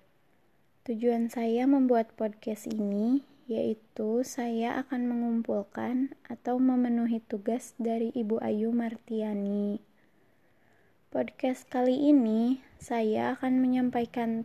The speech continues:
teks prosedur yang sudah saya buat, yaitu cara membuat akun WhatsApp di H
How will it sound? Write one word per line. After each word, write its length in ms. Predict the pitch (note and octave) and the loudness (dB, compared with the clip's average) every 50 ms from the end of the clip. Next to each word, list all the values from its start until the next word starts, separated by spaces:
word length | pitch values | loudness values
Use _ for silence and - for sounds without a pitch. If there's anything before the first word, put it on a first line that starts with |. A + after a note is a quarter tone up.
| - | -6
teks 320 | - A#3+ A#3+ - - - - | -8 -8 -8 -8 -14 -14 -12
prosedur 800 | - B3 A#3 A#3 A3+ - - A3 G#3+ G3+ G3+ A3 A#3 B3+ C4+ C#4 | -8 -6 -6 -6 -6 -6 -4 -2 -2 0 2 4 6 6 6 6
yang 240 | C4 B3 A#3 A#3+ | 4 2 2 0
sudah 400 | B3+ - - A#3 A3+ G#3+ A#3 B3+ | -2 -2 -2 -4 -2 0 0 -2
saya 320 | C#4 - - B3+ A#3+ A#3 A3+ | -2 -2 -2 0 2 2 0
buat, 480 | G#3 G3+ G3+ G3 G3+ G#3 G#3 G3 - - - - - - - - - - - - - - - - - | 0 0 0 0 2 2 2 0 -2 -8 -20 -20 -20 -20 -20 -20 -20 -20 -20 -20 -20 -20 -20 -12 -2
yaitu 560 | - A#3+ A#3+ - - A#3 A3+ - - B3+ C4+ C#4+ | 2 2 2 4 2 0 -2 0 4 4 4 4
cara 400 | C#4 - C4 A#3+ A#3+ A#3+ B3+ C4 | 4 2 2 4 6 6 6 6
membuat 480 | C4+ C4+ B3+ A#3+ A3+ A3+ A#3 B3 B3+ - - | 6 6 6 4 4 6 4 4 2 0 -6
akun 400 | A#3+ - - C4+ C4+ C#4 C#4 C4+ | -6 0 2 4 6 6 6 4
WhatsApp 560 | A#3+ A3+ - - - - - - B3 B3+ - | 4 0 -4 -6 -14 -10 -4 -4 -4 -4 0
di 160 | - A#3+ B3 | 4 4 4
H 80 | A#3+ | 4